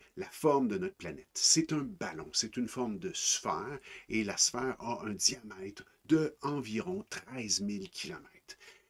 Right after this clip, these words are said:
Ça veut dire quoi ? Ça veut dire que si je ouvrais la planète Terre et je tentais de me rendre au centre de la planète,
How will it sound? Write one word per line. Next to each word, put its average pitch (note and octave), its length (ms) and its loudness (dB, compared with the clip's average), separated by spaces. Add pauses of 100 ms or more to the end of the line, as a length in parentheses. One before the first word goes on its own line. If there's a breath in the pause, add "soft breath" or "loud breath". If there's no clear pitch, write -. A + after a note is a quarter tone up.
(320 loud breath)
Ça D#3+ 220 10
veut D3+ 100 6
dire B2+ 200 4
quoi ? D#3+ 280 0
Ça C#3 100 6
veut B2+ 80 2
dire C#3+ 180 0
que B2+ 80 -2
si - 360 12
je A#2+ 280 4 (100)
ouvrais D#3 520 4
la F#3+ 160 -8
planète - 340 -4
Terre C3 300 0 (140)
et G#2+ 80 -6
je G2+ 120 -2
tentais A2 360 -4
de G2+ 80 -2
me F#2 140 0
rendre F#2+ 340 -2
au - 180 -8
centre D3+ 520 10
de F2 100 -4
la D#2 100 -4
planète, B2 340 -4